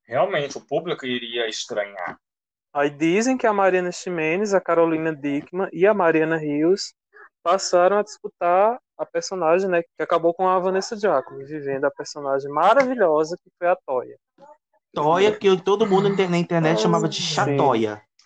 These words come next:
Speaker 1: E a
Speaker 3: Deixa
Speaker 1: Andréa
Speaker 3: isso bem
Speaker 1: Horta,
Speaker 3: claro.
Speaker 1: a Andréa Horta também já tinha trabalhado com João Manuel Carneiro na série A Cura, que acabou não tendo uma continuação.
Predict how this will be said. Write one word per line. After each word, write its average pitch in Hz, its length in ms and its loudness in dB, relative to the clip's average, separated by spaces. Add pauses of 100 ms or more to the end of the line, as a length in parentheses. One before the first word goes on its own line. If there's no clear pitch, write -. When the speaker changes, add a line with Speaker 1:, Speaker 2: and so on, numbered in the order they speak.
(280)
Speaker 1:
E 175 100 0
a 170 140 2
Speaker 3:
Deixa 143 180 6
Speaker 1:
Andréa 143 140 4
Speaker 3:
isso 143 140 4
bem 131 100 6
Speaker 1:
Horta, 135 320 4
Speaker 3:
claro. 117 240 -2
Speaker 1:
a 147 80 -2
Andréa 151 460 2
Horta 160 520 2
também 190 400 0
já 180 160 0
tinha 151 360 -4
trabalhado 143 520 -2
com 135 140 -10
João 135 180 0
Manuel 139 280 -2
Carneiro 139 580 0
na 135 640 -2
série 127 320 0
A 147 180 0
Cura, 123 400 -4 (480)
que - 60 -12
acabou 120 360 -2
não 151 280 -6
tendo 139 240 -6
uma 127 160 -4
continuação. 123 880 -10